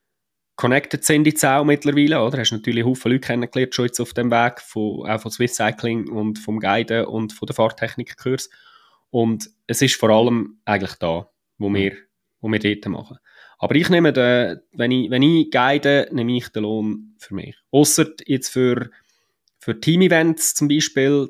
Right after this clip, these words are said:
Speaker 1: dort rechne ich dann, äh, über Digital Creators ab und lasse das Geld in der Firma.
Speaker 2: Mhm.
Speaker 1: Dort ist auch meistens, verdienst du logischerweise mehr.
Speaker 2: Mhm.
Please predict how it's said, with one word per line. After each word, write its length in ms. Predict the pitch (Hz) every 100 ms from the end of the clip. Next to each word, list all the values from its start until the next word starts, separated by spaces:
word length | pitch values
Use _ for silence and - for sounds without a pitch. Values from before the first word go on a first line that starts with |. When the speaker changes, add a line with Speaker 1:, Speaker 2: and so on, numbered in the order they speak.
| -
Speaker 1:
dort 260 | 120 117
rechne 440 | 120 107 110 - 110
ich 60 |
dann, 240 | 107 107 107
äh, 240 | 110 104 104
über 160 | 127
Digital 280 | - - -
Creators 360 | - 107 101 -
ab 200 | 107 -
und 300 | 107 104 -
lasse 320 | - 107 110 101
das 140 | -
Geld 220 | 98 92 92
in 40 |
der 100 | 92
Firma. 360 | 92 85 101 - _ _ -
Speaker 2:
Mhm. 180 | 101 92 _ _
Speaker 1:
Dort 220 | 131 127
ist 140 | 127 123
auch 300 | 113 117 113
meistens, 560 | 110 110 107 - 104
verdienst 340 | - 101 110 107
du 40 |
logischerweise 500 | 107 107 107 107 104
mehr. 160 | 92 92 _ _ _ _ _ _
Speaker 2:
Mhm. 180 | 98